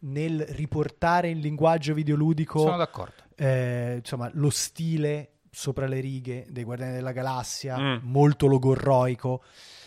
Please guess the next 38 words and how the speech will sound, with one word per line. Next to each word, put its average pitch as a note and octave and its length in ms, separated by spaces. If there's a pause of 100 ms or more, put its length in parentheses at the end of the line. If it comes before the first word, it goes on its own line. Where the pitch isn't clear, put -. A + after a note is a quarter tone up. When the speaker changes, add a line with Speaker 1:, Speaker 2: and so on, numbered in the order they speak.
(160)
Speaker 1:
eh, C3 380 (300)
però D3+ 240
preferirei G2+ 800
Psychonauts. - 800 (200)
Speaker 3:
Ah, C#3 100
mi C#3+ 100
spiace G3+ 400
che C3 260
Life B2+ 220
is B2+ 80
Strange B2+ 420
sia G2+ 200
stato G2+ 280
ma-, F#2+ 160
mal G2+ 360
cagato, G2+ 520
ma G#2 120
io A2 160
questo - 580
episodio F#2+ 540
non F2 140
l'ho D#2+ 100
fatto, D#2 400
quindi D2+ 180
non C#2+ 140
vi C#2+ 60
so - 180
dire. - 200
Speaker 1:
Non A3 280
è G#3 80
male, D#3+ 520 (400)
però, D3+ 520
insomma, A#2+ 320
anche A2+ 160
a - 20
livello A2+ 240
di A2 140
tematiche, A2 1500